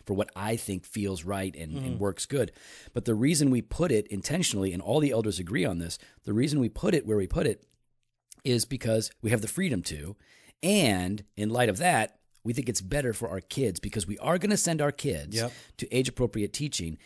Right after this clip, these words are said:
Speaker 1: So we want, um, we want them to see everything that they can and, and be a part of everything that they can in corporate worship. So, yeah, I would say that, um, we're, uh,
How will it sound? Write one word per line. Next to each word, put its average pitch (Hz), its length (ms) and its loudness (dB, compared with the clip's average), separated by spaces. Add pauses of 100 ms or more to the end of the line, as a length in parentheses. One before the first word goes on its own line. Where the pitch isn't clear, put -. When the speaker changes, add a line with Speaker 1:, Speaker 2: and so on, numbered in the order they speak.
Speaker 1:
So 117 160 -2
we 107 340 0
want, 135 560 -2
um, 92 680 -2 (680)
we 110 380 0
want 143 240 -2
them 120 160 2
to 107 80 0
see 104 420 -2
everything 131 520 0
that 117 100 -2
they 101 120 -2
can 87 640 -4
and, 90 220 -6
and 85 240 -8
be 87 180 -8
a 73 100 -12
part 143 280 -2
of 92 80 -8
everything 80 300 -10
that 76 100 -14
they 82 120 -12
can 73 380 -12
in 95 160 -6
corporate 80 420 -10
worship. - 420 -12 (500)
So, 92 400 0
yeah, 127 160 2 (180)
I 120 100 2
would 131 140 4
say 123 320 6
that, 113 340 4
um, 98 540 2 (540)
we're, 104 360 0
uh, 95 380 0